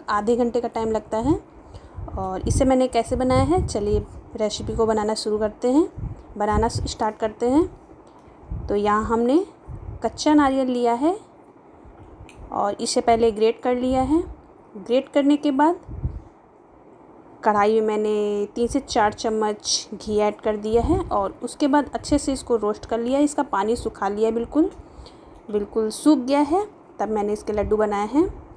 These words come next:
तो इस डेसिकेटेड कोकोनट की आप रेसिपी मेरे चैनल पे जाकर देख सकते हैं, वहाँ इसका फुल वीडियो है, आपको मिल जाएगा। तो इसका लिंक मैं आपको डिस्क्रिप्शन बॉक्स में दे दूँगी।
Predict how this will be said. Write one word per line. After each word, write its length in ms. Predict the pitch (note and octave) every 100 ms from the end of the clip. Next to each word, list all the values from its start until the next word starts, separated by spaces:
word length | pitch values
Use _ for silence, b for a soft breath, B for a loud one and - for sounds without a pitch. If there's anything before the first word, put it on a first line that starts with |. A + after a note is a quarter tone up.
| - - - - -
तो 260 | B3+ - -
इस 420 | D4+ - - - -
डेसिकेटेड 640 | B3+ C#4+ C#4+ C4 C#4+ D4 - - - - - B B B B B - - - - -
कोकोनट 520 | B3 - C#4+ C#4 D4 - - - - - -
की 140 | A#3 -
आप 220 | G#3 G#3 -
रेसिपी 1080 | G#3+ G#3 - - A3+ A3 A3 G#3+ G#3 G3 G3
मेरे 400 | G#3 G3+ G#3 G#3 - - - -
चैनल 260 | G#3+ G#3 G#3+
पे 140 | G#3+
जाकर 300 | G#3 G#3 G#3
देख 220 | G3 A3
सकते 320 | - - - C4
हैं, 180 | F4+
वहाँ 420 | D4 G#3+ G#3+ G#3+ G3+
इसका 280 | G#3+ - A3+
फुल 260 | - D4+
वीडियो 340 | C4+ A#3 A#3+ A#3+
है, 120 | A3+
आपको 640 | G3+ - - - - -
मिल 180 | A3 G#3
जाएगा। 400 | G#3 G#3 G#3+ D4
तो 580 | F#4+ - - - - -
इसका 280 | B3 - C#4+
लिंक 320 | C4+ C#4 C#4
मैं 260 | C4+ C4+ B3
आपको 600 | A#3 - - A#3 A#3 A3+
डिस्क्रिप्शन 520 | A3+ - A#3+ - B3
बॉक्स 220 | A#3 -
में 120 | A#3+
दे 140 | G#3+ G#3
दूँगी। 320 | A3+ C4